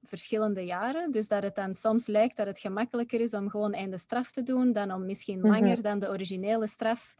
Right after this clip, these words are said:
Speaker 1: risico te lopen om terug in de gevangenis te geraken.
Speaker 2: Ja,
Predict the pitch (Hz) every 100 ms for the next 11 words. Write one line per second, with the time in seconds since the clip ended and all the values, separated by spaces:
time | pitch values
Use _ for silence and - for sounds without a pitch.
0 | _ 202 214 233 226 214 208 202 208 208
1 | 202 190 185 170 208 208 185 175 175 196
2 | 180 170 190 - 170 170 170 - 196 -
3 | _ _ _ 214 220 214 -